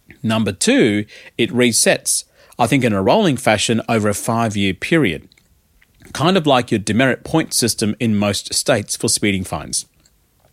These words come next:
And number three, your super balance has to be less than five hundred K in the previous financial year. Now, this is a great thing because it allows people who may have had a lower income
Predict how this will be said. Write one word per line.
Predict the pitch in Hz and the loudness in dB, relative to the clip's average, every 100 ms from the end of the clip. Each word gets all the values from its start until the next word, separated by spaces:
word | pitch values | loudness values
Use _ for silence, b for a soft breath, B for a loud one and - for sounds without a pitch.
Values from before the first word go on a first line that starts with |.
| _ - - | _ -16 -4
And | 120 | -2
number | 107 98 | -2 -2
three, | - 285 262 107 110 B B B B | 0 2 4 2 0 B B B B
your | 127 131 | -2 0
super | - 269 | 0 0
balance | 131 110 110 107 | 2 2 2 -2
has | - 113 - | -2 -4 -2
to | |
be | 113 107 | 0 0
less | 107 - | 0 -2
than | 101 98 | -4 -6
five | - 117 120 | -4 0 0
hundred | 117 101 - | -2 -4 -6
K | - 202 110 90 | -4 0 0 0
in | 120 120 | -2 -4
the | |
previous | - 95 90 92 | -4 -6 -4 -6
financial | - 82 78 - | -6 -8 -8 -8
year. | 92 107 - - _ _ _ _ _ _ _ _ | -2 -2 -4 -12 _ _ _ _ _ _ _ _
Now, | 156 | -6
this | 151 202 | 0 2
is | 214 202 | 2 2
a | |
great | 165 160 175 170 | 0 0 -2 -2
thing | - 73 - B B B | -4 -4 -10 B B B
because | 147 147 | 0 2
it | 147 | 4
allows | 135 151 208 - | 4 2 2 0
people | 170 147 147 127 | 0 2 0 2
who | 131 | 0
may | 113 127 151 | 2 0 2
have | 135 110 | 0 0
had | 117 | 0
a | |
lower | 104 104 131 196 233 | 0 2 2 2 0
income | 131 123 120 107 | -2 -2 0 0